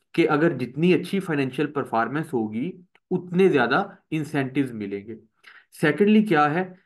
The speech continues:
better performer within the firm will tend to get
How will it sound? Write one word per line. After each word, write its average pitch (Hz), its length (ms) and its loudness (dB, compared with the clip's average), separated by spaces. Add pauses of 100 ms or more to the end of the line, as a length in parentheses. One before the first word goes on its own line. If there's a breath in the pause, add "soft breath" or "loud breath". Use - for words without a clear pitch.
(140)
better 139 360 0
performer 135 680 -4 (200)
within 147 360 0
the 147 100 2
firm 139 360 -4
will 143 240 -4
tend 143 280 -6
to 131 100 -4
get 123 140 -4